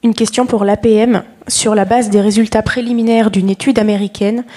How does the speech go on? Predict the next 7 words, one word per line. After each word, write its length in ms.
les 160
États-Unis 600
ont 180
annoncé 640
que 160
le 240
remdesivir 880